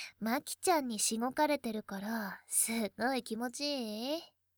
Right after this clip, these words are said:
<laughs> おじさん何言ってるの？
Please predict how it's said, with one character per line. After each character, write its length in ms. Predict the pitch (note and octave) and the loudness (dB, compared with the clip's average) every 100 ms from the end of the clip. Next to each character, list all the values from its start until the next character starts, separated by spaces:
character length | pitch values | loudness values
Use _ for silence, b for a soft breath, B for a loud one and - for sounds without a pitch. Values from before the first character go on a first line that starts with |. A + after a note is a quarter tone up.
| _ _ | _ _
<laughs> 1400 | F4+ D#4+ D#4+ E4 D4 C4 B3+ - F4 F#4+ F#4+ F4 - A3 | 6 6 6 4 2 0 0 0 -2 -2 -2 -4 -6 -4
お 180 | G#3+ | -2
じ 180 | G#3 C4 | 2 2
さ 260 | C4 C#4+ B3+ | 2 0 0
ん 120 | G#3+ | -2
何 280 | G3 A3 D#4+ | -4 -4 -4
言 240 | G#4+ G4+ | -6 -8
っ 40 | - | -2
て 140 | C#4 | -2
る 100 | C4+ | 0
の？ 240 | A#3+ A3+ | -4 -4